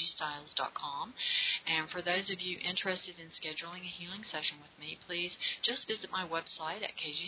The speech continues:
Styles dot com to learn all about working with me, the benefits you can enjoy from a healing session, and what clients have to say about how I've helped them. I'd love to help you.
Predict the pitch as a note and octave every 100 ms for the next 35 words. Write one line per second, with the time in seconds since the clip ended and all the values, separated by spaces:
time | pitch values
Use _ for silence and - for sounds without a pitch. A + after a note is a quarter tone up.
0 | - D#3+ D#3 D#3 - D#3 - - D3+ F3+
1 | A#3 D#3 D#3 D3+ D#3 - - - D3 F3
2 | F3+ F3 - D#3+ - D#3+ D3+ - D3+ D3
3 | F#3 B3 - - - - D3+ E3+ E3 F#3+
4 | F#3 - - F3+ E3+ E3 D#3 D#3 F3 G#3
5 | F#3 F3+ F3 E3+ E3+ - D#3+ - B3 -
6 | D#3+ D#3 D#3 - - E3+ E3 - - D3+
7 | - - D#3 E3+ F3 D3 D3 - - -
8 | - D#3 D3 D3 - D#3 - C#3+ C3 -
9 | - - - - D3+ D3+ D3+ E3 E3+ D#3
10 | - D#3+